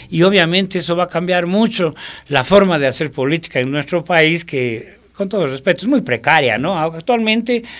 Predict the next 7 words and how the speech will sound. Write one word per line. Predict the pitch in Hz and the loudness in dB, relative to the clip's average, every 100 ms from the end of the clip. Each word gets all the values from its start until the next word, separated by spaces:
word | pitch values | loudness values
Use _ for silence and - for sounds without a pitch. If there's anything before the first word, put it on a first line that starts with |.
| - - - | -18 -20 -20
si | - - | -12 -2
yo | 202 | -2
quiero | 196 240 208 | 0 2 2
discutir | 190 196 175 226 | 0 -6 -4 -6
con | 196 | -4
usted, | 190 185 240 202 | -6 0 -2 0
primero | 233 277 302 254 | 2 4 4 2